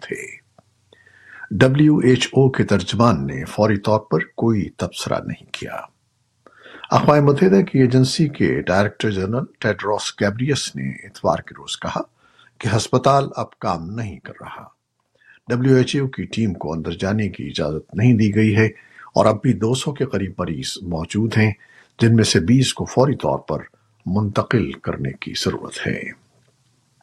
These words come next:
امریکہ کے محکمہ دفاع نے کہا ہے کہ امریکی فوج نے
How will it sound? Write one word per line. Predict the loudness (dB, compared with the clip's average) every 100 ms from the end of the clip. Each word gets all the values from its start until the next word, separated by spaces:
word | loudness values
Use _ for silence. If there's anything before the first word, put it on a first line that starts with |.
| _ _ _ _ _ _ _ _ _ _ _ _ _ _ _ -20 _ -20 -20 -20 -4 4
امریکہ | 6 6 4
کے | 6
محکمہ | 6 6 4 4
دفاع | 4 4 4
نے | 6
کہا | 4 4 4
ہے | 2 0 -2
کہ | 2 4
امریکی | 6 6 4
فوج | 4 4 4 2
نے | 0